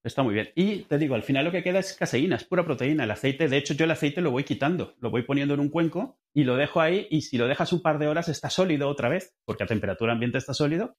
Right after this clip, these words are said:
Y lo que hago es que lo tiro a la basura. El, hay un vídeo en el que lo tiro al fregadero y es porque mientras hacía el vídeo me di cuenta que no tenía un cuenco. Claro, me han echado la bronca, pero normalmente esa no se tira al fregadero. Es como todas las grasas,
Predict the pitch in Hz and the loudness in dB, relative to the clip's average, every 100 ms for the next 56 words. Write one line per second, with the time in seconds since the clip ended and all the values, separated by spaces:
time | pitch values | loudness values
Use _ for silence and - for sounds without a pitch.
0 | _ 110 113 113 123 - 110 117 117 98 | _ -4 -2 -2 -2 -2 -2 0 0 -2
1 | 90 120 107 139 - 160 190 170 190 208 | 0 0 0 -2 0 0 0 0 2 2
2 | 202 147 143 123 151 156 156 156 135 139 | 2 0 0 0 2 0 0 0 2 2
3 | 156 143 - - 127 123 117 117 151 143 | 2 0 0 0 2 2 0 0 0 2
4 | 147 135 127 135 151 139 135 131 131 123 | 2 2 2 2 0 0 -2 0 0 0
5 | - 131 135 185 - _ _ - 113 92 | 0 0 0 -4 -8 _ _ 0 0 0
6 | 98 101 113 113 127 123 139 117 117 123 | -4 -2 -2 0 -2 -2 -2 -2 0 0
7 | 127 135 143 135 131 120 113 - 123 113 | -2 -2 -2 -2 0 0 0 -6 -4 0
8 | 107 120 131 160 139 - _ _ _ _ | 2 2 0 2 0 -2 _ _ _ _
9 | 156 175 185 160 151 143 143 165 160 - | 2 2 2 0 0 -2 -2 -2 -4 -8